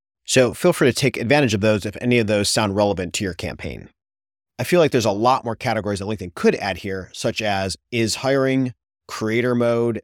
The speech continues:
and services that that person might deliver. So I hope LinkedIn continues to expand this list in the future. All right, so everything we just talked about was under the audience attributes section of the targeting, and all of those were based on first-party LinkedIn profile data and activity.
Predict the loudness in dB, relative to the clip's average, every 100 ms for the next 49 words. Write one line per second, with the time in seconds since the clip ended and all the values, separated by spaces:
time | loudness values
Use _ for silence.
0 | _ -6 -6 -6 -4 -2 -2 -4 -6 -6
1 | -6 -6 -6 -8 -8 -10 -8 -8 -8 -12
2 | -18 _ -6 -6 -4 -2 0 0 -2 -4
3 | -6 -6 -6 -6 -6 -4 -2 0 -2 -6
4 | -10 -12 -14 -12 -12 -12 -16 -20 _ _
5 | _ _ _ _ _ _ _ _ _ _
6 | _ 4 6 6 2 -4 -4 0 0 2
7 | 0 -2 -2 0 2 2 0 -4 -4 -2
8 | -2 -2 -2 2 2 2 -2 -2 -2 -2
9 | -4 -4 -4 -2 -2 -4 -4 -6 -4 -6
10 | -6 -10 -16 -20 _ _ -4 -4 0 2
11 | 2 2 2 2 2 -2 -4 -4 -2 -2
12 | -2 -6 -12 -2 -2 0 0 2 0 -2
13 | -4 -2 -4 -2 -2 2 0 0 -2 -4
14 | -6 -10 -8 -8 -8 -12